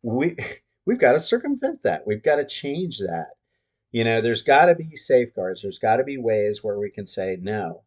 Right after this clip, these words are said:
we're not gonna allow gerrymandering anymore." It's gotta be, anti-corruption laws have to be passed, and gerrymandering is one of those things we've gotta change.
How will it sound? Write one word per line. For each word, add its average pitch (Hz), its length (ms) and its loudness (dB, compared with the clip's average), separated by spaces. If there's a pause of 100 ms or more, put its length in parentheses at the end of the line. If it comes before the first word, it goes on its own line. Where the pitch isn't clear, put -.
(140)
we're 107 140 -4
not 107 120 -6
gonna 104 220 -4
allow 107 320 -2
gerrymandering 101 880 0
anymore." 85 340 -20 (420)
It's - 180 -4
gotta 135 340 0
be, 117 360 -4 (760)
anti-corruption 139 760 0
laws 113 260 -4
have 104 240 -10
to 113 80 -10
be 101 100 -14
passed, 104 540 -8
and 98 160 -14 (200)
gerrymandering 113 680 -2
is 104 100 -8
one 107 160 -4
of 107 80 -4
those 101 180 -2
things 117 240 -10
we've 101 120 -10
gotta 90 200 -4
change. 120 400 -10